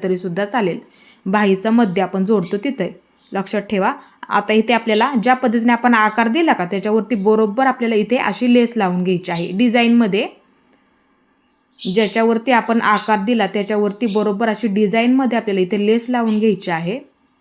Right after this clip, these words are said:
म्हणजे आपली डिझाईनसुद्धा तयार झाल्याच्या नंतर खूप छान दिसेल.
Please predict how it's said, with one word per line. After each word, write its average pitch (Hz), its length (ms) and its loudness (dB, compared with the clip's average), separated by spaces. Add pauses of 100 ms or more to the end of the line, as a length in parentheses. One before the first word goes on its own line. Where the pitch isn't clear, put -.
(600)
म्हणजे 190 200 -2
आपली 208 240 0
डिझाईनसुद्धा 214 680 -2 (140)
तयार 220 280 0
झाल्याच्या 214 440 -2
नंतर 190 280 -4
खूप 254 220 -6
छान 180 240 -4
दिसेल. 175 340 -4